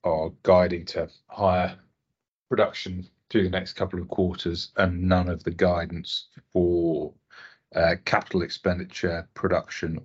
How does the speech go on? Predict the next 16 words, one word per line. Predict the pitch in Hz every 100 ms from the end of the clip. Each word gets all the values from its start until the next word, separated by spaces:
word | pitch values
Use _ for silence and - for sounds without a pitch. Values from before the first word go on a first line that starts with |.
| -
or | 92 80 80 -
cash | - 90 -
costs | - 80 - -
has |
been | 82
changed | - 95 87 82 -
for | 80
the | -
full | - 90 78 71 _ - - _ _ _ _ _
year. | 95 87 76 73 - _
Um, | 90 85 80 78 76 78 - _ _ _ _ _ _ _ _ _ _ _ _ _ _ -
but | 85
obviously | 82 - - 82 -
starting | - - 85 80
from | - 82
a | 80